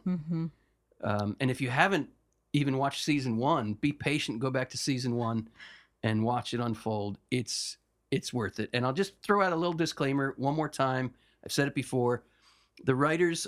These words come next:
Speaker 2: are, are Protestants, and every once in a while there's little Protestant theology in there. Understandable. They're Protestants who wrote it. But don't let that throw you off.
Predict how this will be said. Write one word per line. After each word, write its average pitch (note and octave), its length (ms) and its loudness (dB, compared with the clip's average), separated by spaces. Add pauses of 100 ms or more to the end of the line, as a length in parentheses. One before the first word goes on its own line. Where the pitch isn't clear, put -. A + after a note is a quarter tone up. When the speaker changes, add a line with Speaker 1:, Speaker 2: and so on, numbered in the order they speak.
Speaker 2:
are, C3+ 360 2
are A#2+ 140 0
Protestants, D3 800 -2
and C3 180 2
every G3+ 180 2
once E3 240 0
in D#3+ 60 -2
a - 20 2
while D3 220 2
there's B2 180 -4
little D3+ 320 -2 (400)
Protestant C3+ 600 2
theology C3+ 680 0
in C3 100 0
there. C3 320 0 (180)
Understandable. E3 840 2
They're D3 100 -2
Protestants F3 540 0
who E3 100 2
wrote E3 220 2
it. - 140 -10 (540)
But C#3 200 2
don't F3+ 200 6
let E3+ 180 0
that D#3 200 0
throw D#3 180 2
you C#3 140 -2
off. A#2+ 340 0